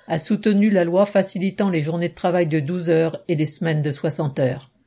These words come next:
Et il n'y a pas à s'en étonner parce que sur le fond, être anti-migrant, c'est être anti-ouvrier. Le mot migrant est d'ailleurs réservé aux pauvres, aux exploités. Aucun émir du Qatar, aucun milliardaire indien, aucun oligarque russe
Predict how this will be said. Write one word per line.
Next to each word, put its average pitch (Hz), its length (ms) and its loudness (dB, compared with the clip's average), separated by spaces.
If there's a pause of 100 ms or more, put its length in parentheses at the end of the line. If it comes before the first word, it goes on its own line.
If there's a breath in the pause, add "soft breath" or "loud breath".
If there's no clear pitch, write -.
(180)
Et 160 100 2
il 160 100 -2
n'y 165 200 2
a 202 60 6
pas 190 220 2
à 190 60 4
s'en 190 180 0
étonner 196 480 4
parce - 260 -4
que - 80 -2
sur 202 260 -2
le 180 120 4
fond, 175 380 -2 (180)
être 196 260 0
anti-migrant, 156 880 0
c'est 185 300 0
être 165 220 2
anti-ouvrier. 135 800 -2 (420)
Le 143 160 -4
mot 175 160 2
migrant 185 380 2
est 196 80 4
d'ailleurs 185 300 4
réservé 196 340 4
aux 202 100 6
pauvres, 190 640 0
aux 185 80 -6
exploités. 175 800 0 (260)
Aucun 165 400 2
émir 147 320 0
du 131 120 -2
Qatar, 180 540 2
aucun 156 220 -2
milliardaire 151 580 2
indien, 214 460 4
aucun 160 340 0
oligarque 151 580 0
russe 214 440 0